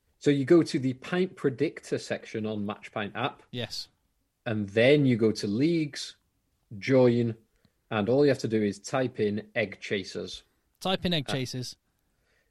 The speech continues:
Speaker 1: and you should join me, because I am the only person in the Egg Chasers League
Speaker 2: Oh,
Speaker 1: at the moment.
Speaker 2: mate, that won't
Speaker 1: I'm
Speaker 2: last for long. Don't you
Speaker 1: I'm
Speaker 2: worry about
Speaker 1: all
Speaker 2: that.
Speaker 1: alone.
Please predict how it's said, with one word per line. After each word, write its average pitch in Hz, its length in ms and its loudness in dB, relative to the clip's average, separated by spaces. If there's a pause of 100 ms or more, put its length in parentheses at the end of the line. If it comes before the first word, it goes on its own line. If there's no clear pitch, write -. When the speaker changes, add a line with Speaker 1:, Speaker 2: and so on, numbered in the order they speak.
(120)
Speaker 1:
and 110 360 -2 (160)
you 139 260 -4
should 151 380 0
join 131 480 0 (400)
me, 135 480 0 (120)
because 117 240 -6
I 120 120 0
am 120 240 -4
the 113 140 -4
only 135 240 -2
person 127 440 -4
in 123 180 -2
the 120 100 0
Egg 120 100 -4
Chasers 120 360 -4
League 117 240 -2
Speaker 2:
Oh, - 40 2
Speaker 1:
at - 60 -8
the 117 80 -8
moment. 101 280 -2
Speaker 2:
mate, 214 160 2
that 233 140 4
won't 226 120 8
Speaker 1:
I'm 196 60 4
Speaker 2:
last 180 180 2
for 180 100 2
long. 156 220 6 (480)
Don't 226 120 0
you 208 40 -4
Speaker 1:
I'm 208 60 6
Speaker 2:
worry 196 100 8
about 165 160 8
Speaker 1:
all 170 60 8
Speaker 2:
that. 170 320 8
Speaker 1:
alone. 123 340 4